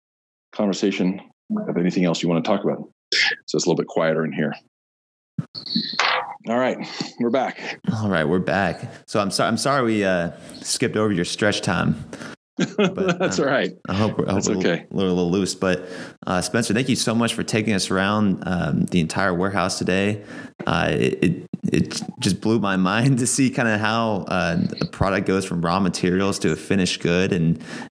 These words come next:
Speaker 2: and all the people in between, and, and all the procurement, and, and how excited the people are to be there. Um, it's,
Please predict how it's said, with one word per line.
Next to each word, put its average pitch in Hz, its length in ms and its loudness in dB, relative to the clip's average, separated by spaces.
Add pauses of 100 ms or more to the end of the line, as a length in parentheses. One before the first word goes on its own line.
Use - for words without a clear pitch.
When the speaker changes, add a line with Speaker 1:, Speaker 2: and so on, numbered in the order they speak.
(120)
Speaker 2:
and 85 260 2
all 98 160 2
the 104 80 0
people 92 640 0 (440)
in 110 160 4
between, 117 520 0 (200)
and, 90 280 2
and 90 340 2 (100)
all 90 100 2
the 101 80 4
procurement, - 600 0
and, 82 220 2
and 85 400 2
how 101 200 0
excited 104 540 0
the 85 60 -2
people 90 360 0
are 85 180 2
to 90 120 -2
be 95 200 4
there. 82 300 0 (440)
Um, 85 460 2 (340)
it's, - 460 0